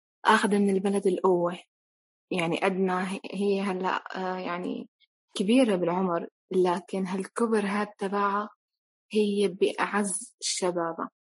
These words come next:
يعني، أنا دايما بقول كلمة أو عبارة لأي حدا بيقول لي عن العمر:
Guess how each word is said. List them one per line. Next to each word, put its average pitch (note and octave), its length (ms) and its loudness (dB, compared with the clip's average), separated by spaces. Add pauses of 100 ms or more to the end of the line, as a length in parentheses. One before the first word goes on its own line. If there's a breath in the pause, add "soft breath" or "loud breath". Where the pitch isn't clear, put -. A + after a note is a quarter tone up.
(400)
يعني، F#3 280 -2
أنا F#3+ 100 2
دايما G#3 300 2
بقول F#3+ 360 0 (160)
كلمة E3+ 480 0
أو E3+ 180 -8
عبارة F#3 460 2
لأي G3+ 360 0
حدا F#3 200 -6
بيقول F3+ 300 -4
لي E3+ 140 -8 (400 soft breath)
عن F#3 160 0
العمر: E3+ 360 -4